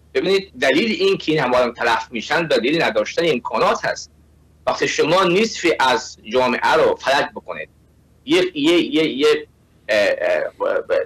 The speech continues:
تعداد قابل توجه از، از افراد و باشندگان این مملکت رو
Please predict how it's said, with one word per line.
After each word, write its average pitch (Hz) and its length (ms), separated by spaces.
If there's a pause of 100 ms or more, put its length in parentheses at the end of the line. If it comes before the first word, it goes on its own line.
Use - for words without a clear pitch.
تعداد 139 340
قابل 127 340
توجه 123 760
از، 113 420
از 101 420
افراد 135 500
و 113 260
باشندگان 113 500
این 135 140
مملکت 101 440
رو 107 140